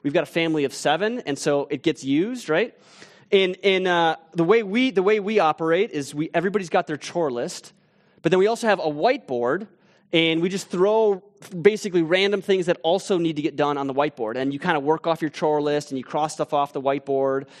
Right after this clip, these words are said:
If you've ever been to our house after, like, you know, you, as a guest,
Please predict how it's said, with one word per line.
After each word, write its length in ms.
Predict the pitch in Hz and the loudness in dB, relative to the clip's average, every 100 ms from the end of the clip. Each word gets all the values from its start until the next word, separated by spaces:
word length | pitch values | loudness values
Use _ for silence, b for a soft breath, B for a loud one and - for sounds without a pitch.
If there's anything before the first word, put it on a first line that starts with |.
| B B | B B
If 60 | - | 0
you've 100 | 165 | 2
ever 100 | 175 | 4
been 140 | 170 | 2
to 80 | 165 | 0
our 80 | 151 | 2
house 380 | 147 151 151 - b b - | 2 0 -2 -10 b b 0
after, 540 | 113 156 - 180 175 | 2 2 0 0 2
like, 200 | 160 143 - | 0 -2 0
you 80 | 156 | 0
know, 120 | 147 | 0
you, 160 | 139 127 | -2 -4
as 140 | - 147 | -2 -2
a 60 | |
guest, 420 | 131 139 190 - | 0 0 0 -2